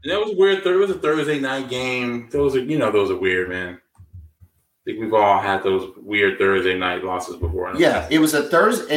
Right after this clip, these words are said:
Speaker 2: and, and it was a shootout. It was actually a really good game. I remember we were taping.
Speaker 1: What?
Speaker 2: We were taping during that game. And so, and then they lost to Oklahoma State, who at the time was a very good team.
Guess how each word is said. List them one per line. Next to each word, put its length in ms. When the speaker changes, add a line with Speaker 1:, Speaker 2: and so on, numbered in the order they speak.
Speaker 2:
and, 200
and 220
it 120
was 140
a 40
shootout. 680
It 40
was 140
actually 340
a 40
really 220
good 200
game. 200
I 80
remember 320
we 200
were 100
taping. 380
Speaker 1:
What? 120
Speaker 2:
We 120
were 100
taping 420
during 200
that 180
game. 240
And 160
so, 340
and 100
then 100
they 100
lost 280
to 60
Oklahoma 380
State, 380
who 120
at 100
the 60
time 280
was 120
a 80
very 240
good 200
team. 340